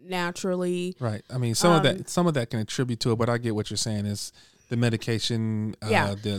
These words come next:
Speaker 2: the joint pain, the
Speaker 1: Yeah.
Speaker 2: nerve pain, things like that.
Speaker 1: And
Speaker 2: Yeah.
Speaker 1: I just haven't,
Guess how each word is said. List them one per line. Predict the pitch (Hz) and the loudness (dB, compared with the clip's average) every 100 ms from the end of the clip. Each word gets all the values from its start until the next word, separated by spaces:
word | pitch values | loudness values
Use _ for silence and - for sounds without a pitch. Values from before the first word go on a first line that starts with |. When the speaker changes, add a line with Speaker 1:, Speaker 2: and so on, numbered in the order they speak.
| 98 | -4
Speaker 2:
the | 98 | -6
joint | 101 113 113 110 - | -2 0 0 0 -4
pain, | 120 107 107 107 101 | -4 -2 -2 -2 -2
the | 95 95 | 0 0
Speaker 1:
Yeah. | 123 101 110 | -2 -4 -2
Speaker 2:
nerve | 110 107 | -2 -2
pain, | - 110 107 | -4 -6 -6
things | 107 104 | -6 -8
like | 98 - | -10 -10
that. | 95 - | -12 -6
Speaker 1:
And | 247 | 0
Speaker 2:
Yeah. | 262 | 0
Speaker 1:
I | |
just | 269 285 | 0 -4
haven't, | - 269 247 214 | -4 -2 -2 -4